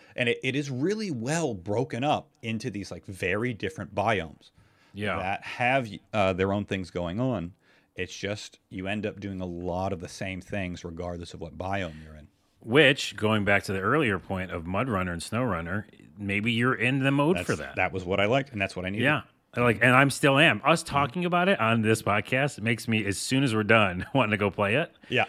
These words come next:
Speaker 2: Because it is that thing of, like,
Speaker 1: Yeah.
Speaker 2: I just want a, a couple more things. I wanna find some more locations. And what's interesting, the last thing I just made, I'm very excited about 'cause I haven't got to use it much,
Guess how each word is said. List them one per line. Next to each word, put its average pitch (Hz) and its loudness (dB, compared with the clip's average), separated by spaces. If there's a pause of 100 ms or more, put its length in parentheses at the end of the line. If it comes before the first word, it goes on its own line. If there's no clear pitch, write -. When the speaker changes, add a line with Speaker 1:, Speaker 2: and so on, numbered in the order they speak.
(140)
Speaker 2:
Because 139 4
it 160 4
is 190 2
that 143 2
thing 104 0
of, 95 -4
like, 101 2
Speaker 1:
Yeah. 104 2
Speaker 2:
I 113 4
just 110 -4
want 117 0
a, - -4
a 110 0
couple 113 -2
more 107 0
things. 139 -2
I 120 -4
wanna 101 -4
find 101 -4
some 101 -6
more 92 -4
locations. 113 -4 (360)
And 113 2
what's 120 2
interesting, 135 -2
the 107 0
last 110 4
thing 117 0
I 98 0
just 90 -6
made, 104 2
I'm 90 -4
very 101 2
excited 104 -2
about 87 -6
'cause - -10
I 95 -2
haven't 95 -4
got 87 -6
to 92 -8
use 131 0
it 107 -2
much, 82 -8